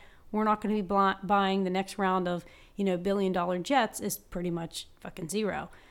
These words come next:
So anyways, um, but yeah, military people, like, I think we have about two million, one and a half or two million people serving in the military. So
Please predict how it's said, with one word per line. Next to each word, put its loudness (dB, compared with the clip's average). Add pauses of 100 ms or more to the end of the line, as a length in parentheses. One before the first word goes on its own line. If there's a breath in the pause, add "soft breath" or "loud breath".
(240 loud breath)
So -2
anyways, 0 (100)
um, 0 (1000)
but 0
yeah, 4
military 2
people, -4
like, -6
I 0
think -2
we -4
have 0
about -2
two -2
million, 0 (540)
one -2
and -2
a -4
half -4
or -6
two -4
million -4
people -6
serving -4
in -2
the -2
military. -4 (960 soft breath)
So 0